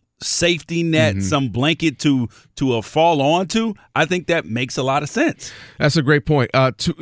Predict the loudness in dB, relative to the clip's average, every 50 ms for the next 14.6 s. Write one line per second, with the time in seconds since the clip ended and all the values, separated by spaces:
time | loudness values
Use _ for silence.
0 | -4 -2 -2 0 2 2 2 2 2 2 2 2 2 4 4 2 2 2 2 2
1 | 2 4 2 2 2 2 2 2 2 2 2 4 4 4 2 0 -2 -8 -18 -20
2 | -20 -8 0 4 4 6 6 4 4 4 4 4 4 2 2 2 2 2 2 2
3 | 2 2 2 4 4 4 4 2 0 -2 -2 -4 -4 -4 0 2 2 2 2 0
4 | 0 0 2 2 2 0 -2 -6 -14 _ _ _ _ _ _ _ _ _ _ _
5 | _ _ _ _ _ _ _ _ _ _ _ -2 0 0 0 2 2 4 2 4
6 | 4 2 0 -2 -2 -4 _ -2 -2 0 0 0 0 0 0 -2 -4 -4 0 2
7 | 2 2 2 2 0 0 2 2 0 0 2 0 0 2 0 0 0 0 2 0
8 | 0 -2 -2 0 2 2 2 2 0 -2 -2 -2 -2 -2 -4 -6 -12 -20 -14 -10
9 | -10 -2 2 4 4 4 4 2 -2 -2 0 2 2 0 0 0 0 -2 0 0
10 | 0 0 0 0 0 0 2 2 2 0 0 -2 -4 -4 -4 -6 -2 0 0 0
11 | 2 0 -2 -4 -8 _ -20 -10 -6 -4 -2 -2 -2 -2 -4 -8 -14 -20 -20 -20
12 | _ 0 0 0 2 2 0 0 2 2 2 2 0 0 0 0 2 0 0 0
13 | 0 0 -2 0 2 2 2 2 2 0 0 0 0 -2 -2 -2 -4 -2 0 0
14 | 0 0 0 0 0 2 2 2 2 0 -4 _